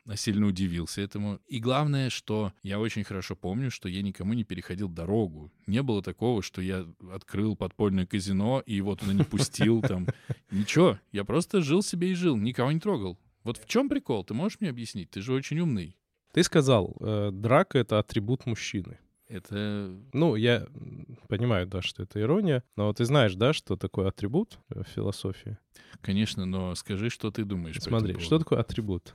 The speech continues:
Speaker 2: Это неотъемлемая часть чего-либо. Без, без этого, то есть, не существует этого.
Speaker 1: Ну.
Speaker 2: Понимаешь, да?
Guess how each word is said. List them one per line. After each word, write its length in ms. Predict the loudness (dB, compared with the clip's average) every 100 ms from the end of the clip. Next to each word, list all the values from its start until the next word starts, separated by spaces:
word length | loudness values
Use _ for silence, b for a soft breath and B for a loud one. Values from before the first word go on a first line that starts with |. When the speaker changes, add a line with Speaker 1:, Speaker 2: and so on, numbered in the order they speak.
| _
Speaker 2:
Это 440 | -2 2 2 2 -2
неотъемлемая 1200 | -4 2 4 4 2 4 4 6 2 2 -2 -6 -10 -2
часть 600 | 4 4 4 -2 -16 _
чего-либо. 640 | -2 2 4 4 2 -2 -14 _ _ -6
Без, 280 | -4 -4 -2
без 220 | 0 4
этого, 340 | 4 4 2 0
то 140 | -2
есть, 180 | -6 -4
не 180 | 0 0
существует 680 | 0 -2 -4 -2 -2 -2 -4
этого. 320 | -8 -10 -6
Speaker 1:
Ну. 360 | -4 -2 -4 -8 _ _
Speaker 2:
Понимаешь, 360 | -2 0 0 -2
да? 200 | -2